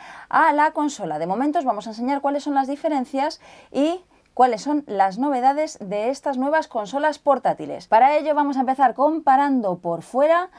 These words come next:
la New Nintendo tres D S con respecto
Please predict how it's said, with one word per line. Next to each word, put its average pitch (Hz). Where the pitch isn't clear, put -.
la 262
New 233
Nintendo 220
tres 294
D 302
S 349
con 269
respecto 311